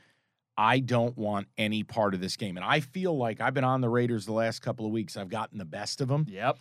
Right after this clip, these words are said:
Speaker 1: It's time to get off the bus because the bus is headed to the intersection and it's about to get T-boned, uh, by a conversion van.
Speaker 2: If you ask me, I would play the Rams, but that's not something I want to do, so I
Speaker 1: No.
Speaker 2: won't do it.
Speaker 1: So here's the deal.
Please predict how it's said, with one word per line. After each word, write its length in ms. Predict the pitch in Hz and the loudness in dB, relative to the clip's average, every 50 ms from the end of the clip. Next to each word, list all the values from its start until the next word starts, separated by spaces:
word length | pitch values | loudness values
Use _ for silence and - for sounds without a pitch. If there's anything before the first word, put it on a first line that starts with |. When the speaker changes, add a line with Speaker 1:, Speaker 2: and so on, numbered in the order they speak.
| - _ _ _ _ _ - | -10 _ _ _ _ _ -16
Speaker 1:
It's 140 | 123 - | -14 -10
time 240 | - - 107 113 113 113 | -4 0 2 2 2 0
to 60 | 117 | 0
get 140 | 95 120 117 | 0 4 6
off 220 | 123 131 123 123 | 6 6 6 4
the 80 | - 151 | 0 0
bus 340 | 151 143 131 127 123 - - | 4 4 4 4 4 0 -4
because 300 | - 117 - 123 107 - | -6 -6 -6 -6 -6 -6
the 60 | 110 | -2
bus 280 | 92 120 117 123 123 - | 0 2 2 2 2 0
is 100 | 127 120 | -4 -4
headed 260 | - 131 127 127 120 110 | 0 0 0 0 0 -2
to 60 | 113 | -2
the 160 | 98 107 123 | 0 0 2
intersection 680 | 139 151 139 123 - - 110 98 - - - 113 101 | 2 2 2 0 0 -2 -2 -2 -4 -4 -6 -4 -4
and 100 | 101 101 | -4 -6
it's 120 | 98 - - | -8 -6 -2
about 220 | 101 113 107 - | 0 0 0 0
to 60 | 113 | -2
get 200 | 92 101 98 - | -6 -6 -6 -6
T-boned, 580 | - - 151 151 120 110 98 90 90 87 85 - _ _ _ _ _ _ _ - | -4 -4 -4 -2 0 -2 -2 -2 -2 -6 -8 -12 _ _ _ _ _ _ _ -6
uh, 380 | 107 110 104 104 101 101 101 98 | -4 -4 -2 -2 -4 -4 -6 -6
by 280 | - - 113 110 107 | -4 -2 -2 0 0
a 80 | 107 98 | -2 -4
conversion 480 | - - 123 98 104 104 95 78 95 82 | -4 -4 -4 -2 -2 -2 -2 -4 -6 -10
van. 160 | 73 71 - _ _ _ _ _ _ _ _ _ _ - | -10 -10 -14 _ _ _ _ _ _ _ _ _ _ -20
Speaker 2:
If 180 | - - _ _ | -20 -20 _ _
you 80 | - 123 | -2 0
ask 180 | 131 131 131 - | 0 0 0 0
me, 100 | 135 127 | 2 2
I 80 | 120 117 | 2 2
would 140 | 113 104 - | 2 0 -2
play 160 | - 104 104 | -4 -4 -4
the 80 | 98 98 | -4 -4
Rams, 380 | 92 101 104 104 101 98 98 - | -4 -4 -4 -4 -4 -6 -6 -8
but 160 | - 95 87 - | -12 -14 -14 -14
that's 300 | - 92 90 - - - - | -12 -12 -10 -10 -8 -6 -4
not 180 | 101 107 98 | -4 -4 -4
something 380 | - - 113 95 - 120 110 104 | -4 -4 -4 -4 -4 -4 -4 -4
I 60 | 92 92 | -4 -6
want 300 | 90 87 95 101 110 - | -4 -4 -4 -4 -4 -4
to 100 | - 135 | -6 -4
do, 200 | 131 151 160 165 | -2 0 0 -2
so 180 | - - 139 143 | -2 2 4 6
I 60 | 147 | 6
Speaker 1:
No. 60 | 160 | 6
Speaker 2:
won't 200 | 185 202 208 180 - | 6 4 2 0 -4
do 180 | 110 90 78 | -8 -10 -10
it. 80 | 76 - _ _ | -10 -16 _ _
Speaker 1:
So 140 | - - 151 | 2 6 8
here's 240 | 147 160 160 147 123 | 8 8 8 8 6
the 80 | 156 | 4
deal. 320 | 139 131 120 98 76 69 | 6 6 6 6 4 0